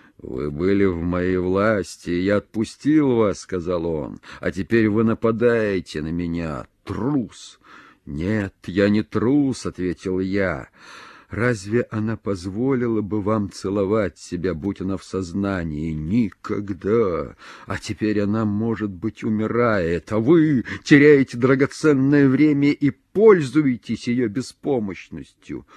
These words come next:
Пустите её и дайте мне оказать ей помощь".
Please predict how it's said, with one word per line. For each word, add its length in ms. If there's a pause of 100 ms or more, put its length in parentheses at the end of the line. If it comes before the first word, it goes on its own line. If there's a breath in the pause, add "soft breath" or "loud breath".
(160 loud breath)
Пустите 640
её 400 (220 loud breath)
и 120
дайте 460
мне 220
оказать 640
ей 200
помощь". 1120